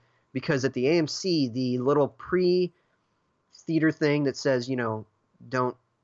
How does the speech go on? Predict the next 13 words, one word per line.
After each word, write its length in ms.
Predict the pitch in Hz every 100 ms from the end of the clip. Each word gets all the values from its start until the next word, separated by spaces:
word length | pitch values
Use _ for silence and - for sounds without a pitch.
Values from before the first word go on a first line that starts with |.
| _ _ _ _
text" 380 | - 127 - -
or 80 | 127
whatever 460 | 131 127 131 120 -
comes 360 | 131 120 110 - _ _ _ _
after 300 | 160 165 -
the 100 | 139
trailers 480 | 127 151 135 131 131
and 120 | 123
before 280 | 110 - 135
the 120 | 120
movie, 420 | 113 151 139 123 123
and 100 | 123
it's 260 | 120 117